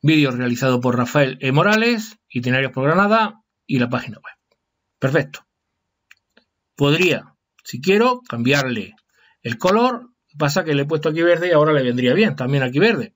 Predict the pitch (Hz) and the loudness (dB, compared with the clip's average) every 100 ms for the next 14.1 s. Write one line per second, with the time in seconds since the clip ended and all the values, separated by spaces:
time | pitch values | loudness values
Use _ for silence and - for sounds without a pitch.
0 | _ 120 120 _ _ - 135 123 - 160 | _ -18 -18 _ _ -20 -18 -12 -2 2
1 | 220 - 208 190 214 - _ 170 175 151 | 2 0 -2 -2 -2 -8 _ -2 0 -2
2 | 143 135 139 131 123 113 110 _ - - | -2 -2 0 0 -2 -6 -10 _ -20 -20
3 | _ _ _ - 131 120 104 98 - _ | _ _ _ -6 -6 -6 -8 -12 -14 _
4 | _ _ _ _ _ _ - - 120 123 | _ _ _ _ _ _ -20 -8 0 2
5 | 123 139 196 208 226 240 247 - _ _ | 2 2 4 6 4 2 -4 -14 _ _
6 | _ _ _ _ _ _ _ _ _ _ | _ _ _ _ _ _ _ _ _ _
7 | - 113 117 131 185 220 226 - _ _ | -14 -6 -4 0 2 2 0 -12 _ _
8 | _ _ - 143 151 175 165 165 156 175 | _ _ -2 0 2 2 0 0 0 0
9 | - 147 139 135 123 165 160 160 _ - | 2 2 2 0 -2 -2 -2 -2 _ -4
10 | 131 - 151 110 95 - - - _ _ | -4 2 2 2 -2 -14 -20 -20 _ _
11 | _ - - 117 110 - 110 110 120 123 | _ -18 -8 -6 -6 -8 -6 -6 -6 -4
12 | 220 233 247 - _ _ _ _ _ - | 0 2 0 -4 _ _ _ _ _ -10
13 | - 139 175 - _ _ - 147 - - | -4 -2 -2 -4 _ _ -4 -4 -8 -20
14 | - | -20